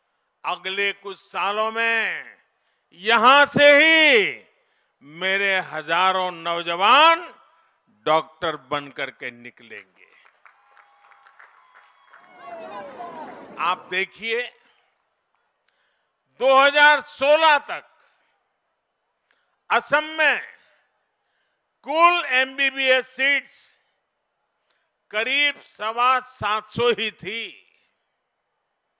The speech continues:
लेकिन ये नए मेडिकल कॉलेज जैसे ही शुरू होंगे,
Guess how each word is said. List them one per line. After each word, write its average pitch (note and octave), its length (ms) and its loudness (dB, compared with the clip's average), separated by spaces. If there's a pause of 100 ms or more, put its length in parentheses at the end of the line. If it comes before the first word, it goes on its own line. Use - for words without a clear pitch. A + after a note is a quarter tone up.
(440)
लेकिन A3+ 600 -8 (1300)
ये D#3+ 180 -8
नए G3 580 -2
मेडिकल G#3 680 -6 (100)
कॉलेज G#3+ 520 -2 (1500)
जैसे G3+ 580 -4
ही D4 200 -4
शुरू C4+ 360 -10
होंगे, G3+ 540 -4